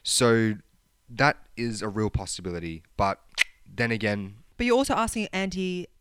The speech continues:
Speaker 2: uh, establishment people to believe a person in the government when they said
Speaker 1: Yeah,
Speaker 2: that.
Speaker 1: yeah, e-, exact-, exactly.
Speaker 2: And you
Speaker 1: Y-,
Speaker 2: know
Speaker 1: yeah,
Speaker 2: what?
Speaker 1: yeah. It, it's, it,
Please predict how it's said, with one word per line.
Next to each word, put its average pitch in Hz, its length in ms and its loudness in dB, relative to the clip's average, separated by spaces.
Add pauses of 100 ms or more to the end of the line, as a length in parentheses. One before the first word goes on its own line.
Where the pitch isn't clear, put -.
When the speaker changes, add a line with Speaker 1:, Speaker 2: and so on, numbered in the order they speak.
Speaker 2:
uh, 165 340 -6
establishment 175 580 -6
people 165 340 -6
to - 120 -10
believe 156 400 -6
a - 80 -8
person 196 320 -2
in 196 100 -4
the 196 60 -2
government 160 480 -6 (240)
when 175 120 -4
they 165 120 -4
said 143 180 6
Speaker 1:
Yeah, 170 100 6
Speaker 2:
that. 160 120 -4
Speaker 1:
yeah, 156 140 10
e-, 165 140 10
exact-, 151 360 10
exactly. 120 480 0
Speaker 2:
And 311 120 2
you 339 120 0
Speaker 1:
Y-, 453 60 -2
Speaker 2:
know 415 40 2
Speaker 1:
yeah, - 80 6
Speaker 2:
what? 226 100 2
Speaker 1:
yeah. 113 480 -6
It, 175 140 4
it's, 160 200 0
it, 151 140 0